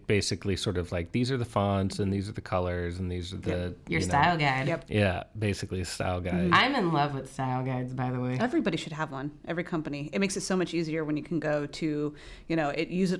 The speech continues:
Speaker 3: utilizes an agency's resources much more efficiently if you know what you want, other than like, "Well, we think we like blue," and you're like, "Oh my goodness, there's like eighty-five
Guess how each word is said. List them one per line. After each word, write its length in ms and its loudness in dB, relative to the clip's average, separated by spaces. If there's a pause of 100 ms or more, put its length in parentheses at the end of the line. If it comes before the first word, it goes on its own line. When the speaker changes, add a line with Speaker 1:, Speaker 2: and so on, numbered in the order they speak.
Speaker 3:
utilizes 560 4
an 100 2
agency's 420 0
resources 520 -4
much 180 -2
more 160 0
efficiently 540 0
if 160 0
you 100 0
know 160 4
what 120 0
you 100 0
want, 280 -2
other 140 0
than 180 2
like, 200 -2 (320)
"Well, 400 6
we 80 0
think 200 -2
we 120 2
like 180 2
blue," 300 4
and 80 4
you're 100 4
like, 240 2
"Oh 140 -4
my 180 -2
goodness, 640 2
there's 200 -2
like 200 2
eighty-five 580 0